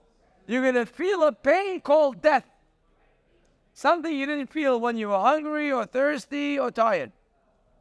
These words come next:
Something you didn't feel when you were sick, had a fever or a headache.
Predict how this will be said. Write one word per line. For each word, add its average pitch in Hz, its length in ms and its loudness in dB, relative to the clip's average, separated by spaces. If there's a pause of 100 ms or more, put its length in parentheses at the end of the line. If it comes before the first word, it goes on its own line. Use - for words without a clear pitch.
(760)
Something 285 360 2
you 302 80 0
didn't 311 200 -2
feel 262 280 2
when 226 160 -2
you 214 100 -2
were 202 100 -6
sick, 285 360 -6
had 226 160 2
a 214 100 -4
fever 285 600 -2 (760)
or 214 160 0
a 196 60 0
headache. 285 400 2